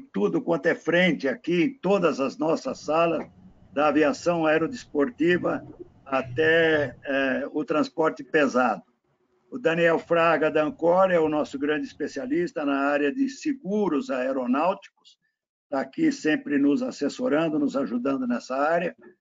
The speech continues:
O Rogério Salles é da Salles Táxi Aéreo, é do setor de táxi aéreo e provavelmente de aviação regional, no futuro bem perto,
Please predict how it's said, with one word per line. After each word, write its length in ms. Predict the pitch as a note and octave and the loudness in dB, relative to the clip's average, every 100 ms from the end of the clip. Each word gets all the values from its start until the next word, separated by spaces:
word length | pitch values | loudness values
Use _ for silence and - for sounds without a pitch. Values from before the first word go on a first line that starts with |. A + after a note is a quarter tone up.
| _ _ _ | _ _ _
O 800 | D3+ D#3 D#3 D3+ D3+ D3+ D3+ D3 | -2 2 4 4 4 4 4 4
Rogério 440 | D3 D#3 E3+ F3 | 4 4 4 2
Salles 720 | - F#3 F3+ D3+ C3 - - - | 0 2 4 4 2 -2 -8 -12
é 440 | E3+ D#3+ D#3 D#3 D3 | -4 2 4 4 0
da 260 | D3 D3 | -2 -4
Salles 460 | - - D#3+ D#3 - | -4 -2 0 0 -4
Táxi 400 | D#3+ C#3+ - D3+ | -4 -4 -4 -2
Aéreo, 540 | C#3 D#3 F#3 F#3+ F3 - _ _ _ _ | 2 4 4 2 -2 -10 _ _ _ _
é 360 | D3 D3+ D3+ D3 | -18 -8 -4 -2
do 220 | D3 D#3 | -2 -4
setor 640 | - D3+ - D3 D3+ C#3+ | -2 -4 -2 0 0 0
de 280 | A#2+ D#3 D3+ - | 2 2 2 0
táxi 360 | D3+ D3 - C#3 | 0 0 -2 -2
aéreo 460 | C3+ D3 E3 D#3 | 2 2 2 2
e 60 | D3+ | 0
provavelmente 840 | - C3+ D3 C#3+ C3 C#3 D#3+ C#3 | -2 -2 0 0 0 2 0 -2
de 120 | C#3 D3+ | -2 -2
aviação 480 | C3+ C#3 - D3 | -2 -4 -6 -6
regional, 540 | C3+ C#3 B2+ C3 E3 F#3 | -4 -4 -4 -4 -2 -4
no 120 | D3+ | -6
futuro 360 | - - D#3+ C#3 | -10 -6 -4 -2
bem 220 | C#3 - | -4 -4
perto, 320 | - E3+ - | -4 -4 -4